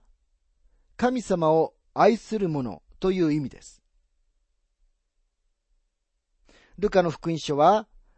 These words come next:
イエスが行い始め、教え始められたすべてのことであり、使徒の働きにおいて、イエス様は続けて行い、教えておられます。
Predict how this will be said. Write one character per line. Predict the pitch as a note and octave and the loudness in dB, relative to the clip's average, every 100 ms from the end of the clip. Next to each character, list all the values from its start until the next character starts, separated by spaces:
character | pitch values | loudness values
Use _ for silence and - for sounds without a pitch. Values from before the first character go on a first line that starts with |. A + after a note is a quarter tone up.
| _ | _
イ | F3 B3 | -2 -2
エ | |
ス | B3 F#3 | -2 -2
が | E3 D3+ - | 2 2 2
行 | C#3+ C#3+ A3 A3 G3+ | -6 -4 -2 0 2
い | F3+ | 0
始 | D#3+ C#3+ D3+ | -2 -4 -2
め、 | D#3 G#3 A3 _ _ _ - | -2 -2 -4 _ _ _ -6
教 | F3 E3+ - B3 | -4 -4 -4 0
え | A#3+ | 0
始 | D#3 E3+ E3 G3 | 0 -2 -4 -2
め | G3 | 0
ら | F#3 F3 | 2 2
れ | E3+ | 0
た | - D#3 | 0 0
す | - C4 | -2 -8
べ | C4 A#3+ | -4 -4
て | F#3+ | -2
の | D#3+ D3 | -4 -4
こ | - | -6
と | - D3+ | -4 -4
で | C3 C#3+ | -2 -2
あ | A#2+ | -2
り、 | A#2 F#3+ F#3 _ _ _ _ _ _ _ _ _ - | -4 -8 -10 _ _ _ _ _ _ _ _ _ -20
使 | - | -2
徒 | G3+ | 0
の | F3 | 2
働 | E3 F3+ D#3+ | 0 2 0
き | - | -2
に | D#3 | -2
お | D#3 | 0
い | C#3 | -2
て、 | - B2 G2+ - _ _ - | -4 -4 -6 -12 _ _ -8
イ | E3 | -2
エ | F3+ | -2
ス | |
様 | - C#3+ C3+ | -2 -4 0
は | C#3 G3+ G3 _ _ _ | 4 4 2 _ _ _
続 | - E3+ E3+ B3 | -10 -10 -8 -4
け | B3+ A#3+ | -2 2
て | A3+ G#3 - | 2 2 -2
行 | D3+ - D#3+ C#3 | -6 -6 -4 -4
い、 | A2 - _ _ | -8 -12 _ _
教 | D3+ D#3+ - | -4 -4 -2
え | G3 F3 | -2 0
て | G3+ G#3 - | 0 0 -2
お | C#3 | -6
ら | B2 | -6
れ | F2 | -10
ま | - | -16
す。 | - | -20